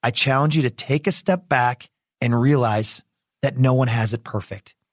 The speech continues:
It's not easy for anyone. It's not easy for any family. It's not easy for any business. It's not easy to become a better person and a better leader. Stop comparing yourself and really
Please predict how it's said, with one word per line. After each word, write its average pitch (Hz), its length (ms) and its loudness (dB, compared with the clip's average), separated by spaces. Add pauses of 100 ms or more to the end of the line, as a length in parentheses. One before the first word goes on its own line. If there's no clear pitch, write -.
(120)
It's 117 200 -2
not 143 220 2
easy 131 260 2
for 117 240 -2
anyone. 113 460 0 (460)
It's - 180 -2
not 160 160 2
easy 196 220 2
for 190 160 0
any 180 100 4
family. 147 560 0 (260)
It's 123 200 -2
not 123 180 2
easy 131 220 2
for 123 180 -2
any 131 200 2
business. 113 680 -2 (400)
It's 139 200 -2
not 214 220 2
easy 165 500 2 (580)
to 135 100 -2
become 147 380 0
a 139 40 2
better 131 280 0
person 120 580 -4
and 117 100 -4
a 113 80 0
better 120 400 0
leader. 104 420 0 (640)
Stop - 640 -2
comparing 123 600 0
yourself 117 600 0 (340)
and 139 200 2
really 185 440 2